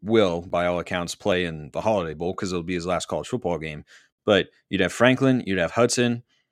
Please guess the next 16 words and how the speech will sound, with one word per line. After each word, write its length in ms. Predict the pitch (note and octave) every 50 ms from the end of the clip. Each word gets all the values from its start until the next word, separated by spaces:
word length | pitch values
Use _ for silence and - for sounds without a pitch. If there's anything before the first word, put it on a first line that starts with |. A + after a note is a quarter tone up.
| _ _ _ _ _ _ _ _ _ _ _ _ _ _ _ _ _ _ _ _ - - - - - - - - -
probably 1000 | - - G2 G2 F#2+ E2+ F#2+ F#2+ F#2+ F#2 F#2 F2+ F2 F2 F2 F2 F2 F2 F2 D#2+ -
Josh 320 | E2 G2 F#2+ G#2 G2+ -
Delgado 720 | - G#2+ G2+ F2+ F#2 F#2 F#2+ G#2 A#2 B2 C3 B2+ A2 -
or 640 | - G2 G2 G2 G2+ G2 G2 F#2 F#2 F#2 F#2 F#2 F2+ E2+
Isaiah 300 | - F#2 F#2 G2+ G#2 F#2+
Brevard 520 | E2 F2 F#2 G2 A2 B2 C3 C#3 D3 C#3 C3 - _ _ _ _ _ _ _ _ _ _ _ _ _ _ _ _ _ _ _ _ _ _ _ _
or 120 | - F#2 F#2+
Isaiah 280 | F#2 F#2+ G#2+ G#2 G2
Crocker, 380 | - - G#2 G2+ A2 - - C3
one 160 | A2 G#2 G#2+
of 60 | G#2
the, 80 | G#2 G2
one 180 | - G#2+ A2 A2
of 80 | G#2+ G#2
the 80 | G2
two. 400 | F2 - - A#2 A#2+ C3 C3+ C3